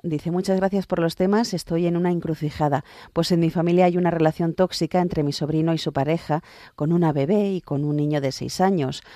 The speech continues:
pues esta chica dañó la primera relación de él moviéndose en medio y por eso su antigua compañera y madre del niño, pues lo dejó.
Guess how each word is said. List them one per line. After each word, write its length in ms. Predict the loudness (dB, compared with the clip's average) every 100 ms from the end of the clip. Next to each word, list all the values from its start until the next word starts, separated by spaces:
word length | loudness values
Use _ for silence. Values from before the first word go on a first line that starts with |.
| -20 -10
pues 180 | -4 -2
esta 220 | 2 0
chica 440 | 2 -2 0 0 0
dañó 480 | -2 -2 0 0 0
la 160 | 0 0
primera 360 | 2 2 4
relación 540 | 4 2 2 0 0 -2 -4
de 280 | -2 2
él 180 | 2 0 -6 -20 -8
moviéndose 540 | -2 0 2 0 0 0
en 100 | 4
medio 380 | 2 2 -2 -4
y 120 | -2
por 180 | 0 0
eso 300 | 0 -2 -4 -8 -20
su 160 | -6 -4
antigua 380 | 0 2 2
compañera 680 | 2 0 0 2 2 2 -2 -4
y 420 | -6 -4 -4 -4 2
madre 320 | 4 4 2
del 340 | 2 0 2
niño, 320 | 2 4 2
pues 280 | -2 -6 -4
lo 100 | -2
dejó. 320 | -2 -4 -10